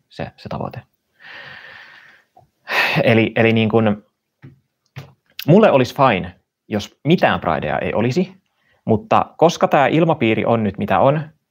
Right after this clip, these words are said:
niin mun on pakko tulla tänne nyt sitten puhumaan tästä asiasta.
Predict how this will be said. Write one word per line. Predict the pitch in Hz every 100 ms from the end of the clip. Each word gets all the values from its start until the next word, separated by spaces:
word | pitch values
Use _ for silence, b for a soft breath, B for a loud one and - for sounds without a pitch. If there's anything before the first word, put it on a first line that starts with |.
| -
niin | 107 101
mun | 123 127
on | 117
pakko | 147 - 104 - - _ _ -
tulla | 117 101
tänne | - 101 92
nyt | 90 87
sitten | - - 87
puhumaan | 87 85 60
tästä | - - -
asiasta. | - - -